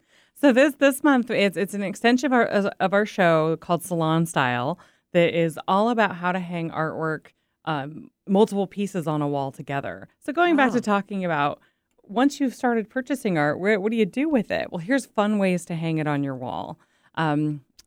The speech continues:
Speaker 1: and so a bunch of, bunch of my artists have got together. We've put together these different little vignettes of their work.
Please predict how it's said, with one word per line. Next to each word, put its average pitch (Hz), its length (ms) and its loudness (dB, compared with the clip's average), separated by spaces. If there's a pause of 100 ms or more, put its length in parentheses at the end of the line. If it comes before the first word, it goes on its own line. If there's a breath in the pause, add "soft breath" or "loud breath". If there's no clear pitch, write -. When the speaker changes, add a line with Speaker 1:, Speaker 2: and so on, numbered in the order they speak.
(100)
Speaker 1:
and 175 240 0
so 185 220 4 (100)
a 170 60 0
bunch 190 240 -2
of, 190 240 -4
bunch 196 180 2
of 202 60 -12
my 202 100 2
artists 175 280 0
have 160 80 -20
got 175 180 -10
together. 160 340 -6
We've 156 240 -10
put 170 120 -8
together 160 340 -2
these 156 180 -4
different 165 300 -8
little 151 160 -6
vignettes 143 520 -6
of 147 180 -10
their 143 140 -4
work. 131 460 -8